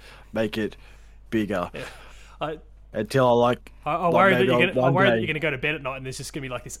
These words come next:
Speaker 2: A one size Corey Barlog looking at you.
Speaker 1: Oh, well.
Speaker 2: Corey, if you don't wanna
Speaker 1: So
Speaker 2: do that to Matto, if you don't wanna inflict him with this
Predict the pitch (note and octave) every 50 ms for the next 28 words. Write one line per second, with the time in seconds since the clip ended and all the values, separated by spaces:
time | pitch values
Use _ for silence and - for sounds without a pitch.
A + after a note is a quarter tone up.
0 | - - C#3 C3+ C3+ B2 B2 B2+ B2 B2 A#2 - D3+ B2+ A#2+ A#2 - - D3+ C3
1 | A#2+ A2+ A#2+ B2 C3 C3 B2+ B2 A2+ A2+ G#2 - A2+ G#2 - - A2+ - - -
2 | - - - - - - - - - - - - - - - - - - F#2+ E2
3 | D#2 C#2 D#2 G#2 A2+ - - - - - - - - - - F3 F3 D#3+ D#3 D#3+
4 | D#3 F#3 F#3 G3 G3+ G3 F#3+ F3 F3 F3 E3+ E3 D3+ - E3 D3 C#3 C3+ B2+ A#2
5 | C3 F3+ C#4 A#3+ D#3 - E3 E3 E3+ E3 D#3+ D#3+ D#3 D3 D3 C#3+ C3+ C3+ - -
6 | - - - - - - G3 F#3 F#3+ E3 - - - F#3+ E3+ - - D#3 C#3+ C#3+
7 | C#3 C3 - - D3+ C3+ B2+ - -